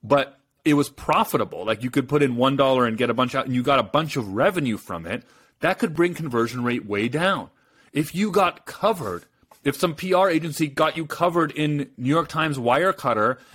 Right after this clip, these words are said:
and a bunch of people were clicking into your Gizmo gadget thing for consumers and it got a bunch of revenue,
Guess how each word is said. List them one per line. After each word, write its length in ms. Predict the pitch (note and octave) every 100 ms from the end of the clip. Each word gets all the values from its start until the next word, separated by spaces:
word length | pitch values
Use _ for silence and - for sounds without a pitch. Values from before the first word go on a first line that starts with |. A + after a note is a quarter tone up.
| -
and 100 | D3
a 60 |
bunch 440 | C3 A#2+ F3+ F3+ E3+
of 80 | D#3+
people 300 | F3+ D#3+ D3
were 100 | D3
clicking 380 | - F3 E3
into 260 | D#3+ D#3+ D3
your 260 | D3 C#3 A2+ G2 _ A2+
Gizmo 540 | C#3+ D#3 D#3 D3 G#2
gadget 480 | A#2+ C3+ D3 D3 -
thing 240 | C#3 C3+
for 140 | C3 C3
consumers 760 | C3 B2 F3+ F#3 G#2 A#2 - - _ _ _ _ -
and 240 | D#3 D3 -
it 120 | D#3+
got 180 | D3 D#3+
a 40 |
bunch 220 | D#3+ E3
of 80 | D3+
revenue, 560 | C#3 F3 E3 A#2 G#2+ C#3